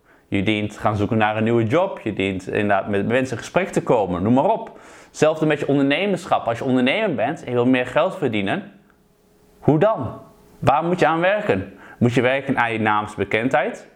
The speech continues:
Moet je werken aan je websitestrategie? Moet je werken aan het verkrijgen van e-mailadressen? En bij die mensen het vertrouwen te winnen, zodat je de omzet tot nieuwe klanten? Wat is jouw strategie? Want wanneer jij niet je strategie hebt,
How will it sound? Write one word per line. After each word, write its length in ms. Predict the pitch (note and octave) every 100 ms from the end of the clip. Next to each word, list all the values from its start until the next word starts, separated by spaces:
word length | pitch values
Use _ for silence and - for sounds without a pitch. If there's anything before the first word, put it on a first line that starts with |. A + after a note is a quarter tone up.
| _ _ _ _ _ - - -
Moet 160 | A#2+ A#2
je 80 | A#2
werken 300 | A#2+ A#2+ A#2+
aan 120 | A2
je 100 | G#2
websitestrategie? 1200 | A2 - D3+ D#3 - D3 D3+ D3 - A3 - - - - - - -
Moet 280 | A#2+ C3+ C3
je 120 | A2+
werken 520 | B2+ B2+ B2+ B2+ -
aan 160 | A#2 A2+
het 100 | -
verkrijgen 440 | A#2+ B2 C3 -
van 120 | A#2 -
e-mailadressen? 1000 | B2 C3+ C3+ D3+ D3+ D3 D#3+ G3 C4 - - - - -
En 220 | A#2+ A2
bij 240 | A2+ A#2
die 120 | A#2+ A#2+
mensen 260 | A#2 A#2
het 80 | G#2+
vertrouwen 440 | - - E3 D3
te 140 | E3+ C#3+
winnen, 280 | D#3+ G3+ G#3+
zodat 220 | C#3+ B2
je 80 | A2
de 120 | -
omzet 360 | D3+ D3 C3
tot 120 | - A2+
nieuwe 260 | A2 G2+
klanten? 580 | - G#2+ D3 D#3+ A3+ - - _ _ _ _ - - - -
Wat 640 | G#2 D#3 G3+ - - -
is 340 | C3+ D3 C#3+ -
jouw 260 | B2+ A#2+
strategie? 920 | A#2 - A#2+ A2+ A2 - C#3 G#2 - - - - - -
Want 220 | B2+ B2
wanneer 260 | C3+ D3+
jij 300 | E3+ D#3 C#3
niet 340 | B2 B2+ C3+ F#3
je 100 | G3+
strategie 640 | - D#3+ C#3+ A#2 A2+ A2+
hebt, 260 | B2+ -